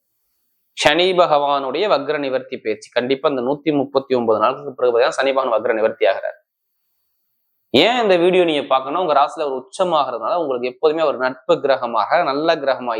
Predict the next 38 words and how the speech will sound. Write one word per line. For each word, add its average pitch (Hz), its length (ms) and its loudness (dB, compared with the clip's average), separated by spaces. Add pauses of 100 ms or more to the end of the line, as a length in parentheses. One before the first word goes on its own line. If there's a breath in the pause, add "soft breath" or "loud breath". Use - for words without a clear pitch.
இருக்கிறதுனால 127 640 -2
கண்டிப்பா 131 360 -2
இது, 127 120 0
இந்த 107 140 -8 (100)
வீடியோ 120 220 -2 (140)
பார்க்கணும். 110 360 -2 (800)
நல்ல 127 240 4
கிரகம்னா 165 360 2
அது 139 160 0
ஜாதகத்தை 151 340 0
பார்த்தா 151 160 0
தான் 156 140 -6
சொல்ல 143 120 -2
முடியும். 123 340 -8 (560)
ஏன்னா 185 140 4 (100)
உங்க 165 160 -2
ராசிக்கு 196 420 0
அவர் 165 160 -6
சனி 156 160 -4
பகவான் 165 260 -2
உச்சமாவார் 135 600 -2
உங்க 117 160 -2
ராசியில. 101 320 0 (840)
நல்லது 185 440 4 (120)
கெட்டதுங்கிறது 156 580 4
உங்களுடைய, 156 240 0
நீங்க 123 140 -2 (840)
நம்முடைய 127 280 2 (100)
பிறப்பு 147 260 0
ஜாதகம், 120 360 2
லக்னம் 139 320 -4
தான் 143 120 -2
முடிவு 120 240 -4
பண்ணும். 104 180 -12
ஒண்ணும் 151 200 0
இல்ல, 147 140 0
நீங்க 120 180 -6
இப்ப 120 180 -8